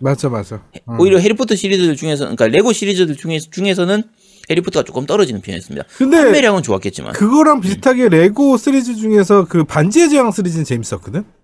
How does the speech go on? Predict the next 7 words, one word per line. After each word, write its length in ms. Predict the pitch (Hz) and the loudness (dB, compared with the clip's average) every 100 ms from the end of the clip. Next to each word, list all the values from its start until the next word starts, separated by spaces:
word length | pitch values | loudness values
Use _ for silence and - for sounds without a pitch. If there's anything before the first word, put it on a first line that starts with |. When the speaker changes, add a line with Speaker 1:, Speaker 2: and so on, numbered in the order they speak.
| _ _ _ _ _ | _ _ _ _ _
Speaker 2:
그치. 300 | - - - - _ - | -14 -12 -12 -14 _ 0
Speaker 1:
근데 380 | 226 254 269 208 | 2 4 4 2
되게 300 | - 190 294 | 2 2 4
웃긴 280 | 302 220 254 | 2 2 0
게 100 | 220 | 2
해리포터는 680 | 247 349 - 311 - 285 | 4 2 2 -2 0 -2
재미없었어. 560 | 247 147 120 - 95 87 | 0 -2 -2 -8 -16 -18